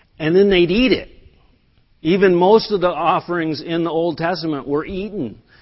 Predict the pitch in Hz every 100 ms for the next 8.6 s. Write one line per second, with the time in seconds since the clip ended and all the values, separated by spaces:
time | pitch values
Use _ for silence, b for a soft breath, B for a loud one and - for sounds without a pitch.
0 | b b - 147 135 151 175 170 165 139
1 | 143 143 139 127 147 175 104 - _ -
2 | 175 165 139 160 147 147 139 135 147 127
3 | 104 98 b b - 170 180 226 233 220
4 | 151 135 131 139 131 139 135 - 139 135
5 | - - - 254 - - - - _ b
6 | b b - 147 156 160 156 - 202 233
7 | 180 147 143 127 - 160 151 135 - 135
8 | 131 147 185 - - -